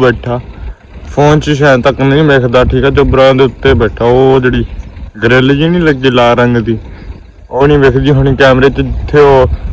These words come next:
ਸਾਫ਼ ਸਾਫ਼ ਵਿਖਦਾ ਉਹਦੇ ਉੱਤੇ ਬੈਠਾ, ਠੀਕ ਆ ਚੋਬਰੋ। ਤੇ ਬਾਕੀ ਇਹ ਪ-, ਬਾਕੀ ਹੈ-, ਹੈਗਾ ਕਬੂਤਰ, ਆਣ ਕੇ ਕਬੂਤਰ ਛੱਡਦਾ ਹੀ ਕਿਤੇ ਨਹੀਂ ਜਾਂਦਾ ਯਾਰ ਇਹ। ਆਣ ਕੇ ਕਬੂਤਰ ਛੱਡ ਕੇ ਤੇ ਫੜ ਲਾਂਗੇ, ਠੀਕ ਆ ਚੋਬਰੋ।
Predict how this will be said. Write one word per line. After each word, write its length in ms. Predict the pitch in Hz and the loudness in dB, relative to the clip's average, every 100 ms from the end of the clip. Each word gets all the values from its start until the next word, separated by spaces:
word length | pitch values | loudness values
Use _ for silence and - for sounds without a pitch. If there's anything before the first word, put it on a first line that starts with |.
| - | 0
ਸਾਫ਼ 260 | 135 135 - | 2 2 2
ਸਾਫ਼ 180 | 151 139 | 2 4
ਵਿਖਦਾ 280 | 139 127 143 | 2 2 2
ਉਹਦੇ 220 | 139 143 | 4 2
ਉੱਤੇ 260 | 123 147 | 2 2
ਬੈਠਾ, 300 | 131 117 123 | 4 2 0
ਠੀਕ 140 | 123 131 | 0 -2
ਆ 140 | - | 0
ਚੋਬਰੋ। 300 | 160 147 151 131 - - - - - | 0 2 0 0 -10 -14 -16 -16 -4
ਤੇ 100 | 131 120 110 104 104 - - - - - - - | 0 4 4 2 -4 -12 -16 -20 -10 -10 -8 -6
ਬਾਕੀ 360 | 135 151 - 170 170 160 | 0 0 0 2 4 4
ਇਹ 160 | 147 151 | 4 2
ਪ-, 160 | 139 131 _ - - - - - - - | 0 -4 _ -20 -20 -18 -14 -4 -2 0
ਬਾਕੀ 320 | - - 202 | 2 2 0
ਹੈ-, 680 | 196 - - - - 151 160 | -4 -10 -12 -12 -6 -2 -2
ਹੈਗਾ 340 | 151 151 156 | -2 -6 -6
ਕਬੂਤਰ, 420 | 170 175 - - 208 | -10 -12 -12 -4 -2
ਆਣ 680 | 196 - - - 147 165 | -2 -6 -16 -8 -4 -4
ਕੇ 120 | 170 | -4
ਕਬੂਤਰ 340 | 175 135 - - | -12 -12 -12 -8
ਛੱਡਦਾ 360 | - - 165 | -4 -4 -4
ਹੀ 80 | 175 | -6
ਕਿਤੇ 220 | - 180 - | -6 -6 -8
ਨਹੀਂ 140 | - | -10
ਜਾਂਦਾ 220 | 147 151 | -8 -6
ਯਾਰ 120 | 151 196 | -4 -4
ਇਹ। 680 | 151 160 185 - - - | -6 -10 -12 -12 -16 -8
ਆਣ 160 | 139 160 | -4 -4
ਕੇ 80 | 165 | -6
ਕਬੂਤਰ 340 | - - 139 - | -10 -12 -12 -8
ਛੱਡ 200 | 151 147 | -8 -8
ਕੇ 240 | 151 160 156 | -10 -10 -10
ਤੇ 80 | 156 | -14
ਫੜ 260 | - - 151 | -12 -10 -8
ਲਾਂਗੇ, 200 | 147 - | -8 -10
ਠੀਕ 200 | - 165 | -10 -10
ਆ 40 | |
ਚੋਬਰੋ। 340 | 175 170 165 | -10 -12 -12